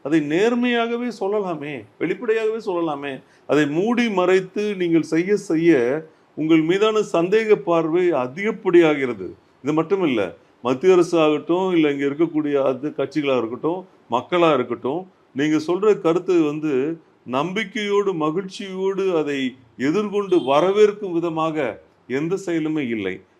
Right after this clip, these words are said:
எல்லா செயலிலும் ஒரு மூடு மந்திரம் இருப்பது போலத்தான் தெரிகிறது. இதுவுமே நீங்க கடந்த முறை நான் சொல்வது போல, நீங்க புறப்படுவதற்கு இருபத்தி நாலு மணி நேரம் கூட கிடையாது, பன்னிரெண்டு மணி நேரத்துக்கு முன்னாலதான்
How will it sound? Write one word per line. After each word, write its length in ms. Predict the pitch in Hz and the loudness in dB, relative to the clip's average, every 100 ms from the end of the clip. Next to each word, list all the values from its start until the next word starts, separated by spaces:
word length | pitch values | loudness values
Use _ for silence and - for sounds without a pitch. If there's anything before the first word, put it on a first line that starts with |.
| - | -6
எல்லா 500 | 117 165 196 202 202 | 0 6 8 8 6
செயலிலும் 540 | 185 185 196 202 220 | 2 -2 0 -2 -2
ஒரு 180 | 196 170 | 0 0
மூடு 240 | 165 175 | 0 -2
மந்திரம் 340 | 165 156 151 143 | -2 -4 -6 -8
இருப்பது 300 | 135 135 123 | -10 -10 -10
போலத்தான் 600 | 123 123 120 117 175 165 | -8 -8 -8 -6 -8 -6
தெரிகிறது. 460 | 117 113 92 90 - _ - | -8 -8 -10 -14 -20 _ -8
இதுவுமே 720 | 147 185 220 208 147 135 165 - _ - | 0 0 2 2 2 0 -4 -12 _ -10
நீங்க 180 | 143 131 | -6 -2
கடந்த 440 | 135 131 147 165 | 2 2 2 2
முறை 180 | 165 180 | 0 0
நான் 140 | 160 | -2
சொல்வது 320 | 151 147 147 | -4 -6 -4
போல, 480 | 131 143 127 117 147 - _ _ | -2 0 0 0 -4 -12 _ _
நீங்க 180 | 160 160 | -4 -2
புறப்படுவதற்கு 1120 | 147 - 180 208 220 220 214 202 190 185 180 165 | -2 2 4 4 2 -2 -2 -2 -4 -4 -4 -4
இருபத்தி 340 | 190 208 190 | -6 -6 -6
நாலு 220 | 190 180 | -4 -2
மணி 180 | 175 170 | -2 -2
நேரம் 280 | 165 185 180 | -2 -2 -2
கூட 160 | 175 | -2
கிடையாது, 300 | 160 139 127 | 0 0 0
பன்னிரெண்டு 480 | - 139 180 208 196 | 0 -2 -2 -2 -2
மணி 180 | 180 175 | -4 -4
நேரத்துக்கு 480 | 170 175 185 170 156 | -6 -8 -8 -8 -6
முன்னாலதான் 440 | 156 156 190 175 | -4 -4 -4 -4